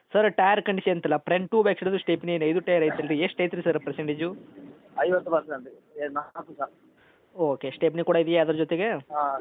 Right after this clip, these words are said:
Speaker 2: ಸರ್, ಸ್ಟೆಪ್ನಿ ರನ್ನಿಂಗ್ ಮಾಡಲಿಲ್ಲ.
Speaker 1: ಹೌದಾ?
Speaker 2: ಹಾ, ಹೊಸ
Speaker 1: ಓಕೆ.
Speaker 2: ಟೈರ್ ಅದು.
Speaker 1: ಸರ್, ಗಾಡಿ ಇಂಜನ್ ಕಂಡೀಷನ್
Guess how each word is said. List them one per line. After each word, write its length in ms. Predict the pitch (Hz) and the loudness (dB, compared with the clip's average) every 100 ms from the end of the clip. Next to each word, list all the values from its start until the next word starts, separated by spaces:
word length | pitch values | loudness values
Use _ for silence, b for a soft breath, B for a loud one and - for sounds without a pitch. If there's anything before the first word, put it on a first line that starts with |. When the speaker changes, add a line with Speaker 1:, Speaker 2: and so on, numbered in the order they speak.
| 127 | -6
Speaker 2:
ಸರ್, 140 | 139 | -4
ಸ್ಟೆಪ್ನಿ 300 | 151 143 170 | -4 -4 -6
ರನ್ನಿಂಗ್ 340 | 160 175 180 | -6 -6 -6
ಮಾಡಲಿಲ್ಲ. 340 | 165 156 139 123 - _ _ - | -4 -4 -6 -12 -16 _ _ -8
Speaker 1:
ಹೌದಾ? 220 | 131 139 | -6 -4
Speaker 2:
ಹಾ, 1120 | 202 160 _ _ _ _ _ _ _ _ 127 | -6 -10 _ _ _ _ _ _ _ _ -14
ಹೊಸ 220 | 127 131 | -10 -4
Speaker 1:
ಓಕೆ. 100 | 147 | -4
Speaker 2:
ಟೈರ್ 160 | 135 120 | -4 -8
ಅದು. 140 | 113 _ _ b b b _ _ - | -12 _ _ b b b _ _ 0
Speaker 1:
ಸರ್, 160 | 214 | 0
ಗಾಡಿ 300 | 180 175 196 | 4 4 4
ಇಂಜನ್ 320 | 233 208 220 226 | 2 2 0 2
ಕಂಡೀಷನ್ 460 | 208 208 208 208 | 2 2 2 0